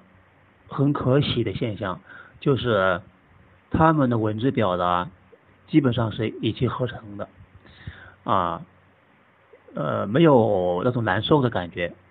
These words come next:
啊，是有足够的意识要表达，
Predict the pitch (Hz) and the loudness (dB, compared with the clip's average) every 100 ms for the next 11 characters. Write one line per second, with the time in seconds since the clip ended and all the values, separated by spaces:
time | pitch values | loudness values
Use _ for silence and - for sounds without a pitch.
0 | _ - 107 82 85 - _ _ _ _ | _ -12 -10 -10 -14 -20 _ _ _ _
1 | - - 135 117 113 107 98 90 95 113 | -12 -4 0 2 2 2 2 0 -2 -4
2 | 131 117 160 180 202 170 120 151 123 117 | 0 6 8 10 10 8 6 6 6 6
3 | 101 92 85 82 76 | 6 4 2 0 -2